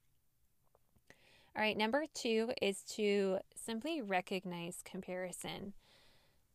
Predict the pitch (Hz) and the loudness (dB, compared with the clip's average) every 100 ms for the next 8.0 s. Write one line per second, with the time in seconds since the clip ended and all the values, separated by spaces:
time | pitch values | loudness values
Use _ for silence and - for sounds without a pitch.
0 | - 240 214 208 214 - 269 294 - 233 | 2 4 6 6 2 -2 -4 -2 0 0
1 | - 233 196 160 160 - 175 - 196 202 | 0 -4 0 2 2 0 -4 -4 -4 -2
2 | 208 214 240 247 - - - 220 208 208 | -2 -2 -2 -4 -8 -18 -8 -4 -2 -2
3 | 202 202 196 175 175 190 180 175 175 170 | -2 -2 -2 -2 0 0 -2 -2 -4 -4
4 | - 190 190 233 - - _ - _ _ | -6 -2 -2 -2 -8 -14 _ -20 _ _
5 | 202 202 185 170 170 185 262 302 - 202 | -4 -2 -2 -2 -2 2 4 2 0 0
6 | 185 185 180 185 185 202 185 190 190 175 | 2 0 -2 0 0 0 0 -2 -4 -6
7 | 175 175 180 170 - - 170 180 - | -6 -6 -8 -10 -12 -12 -10 -10 -12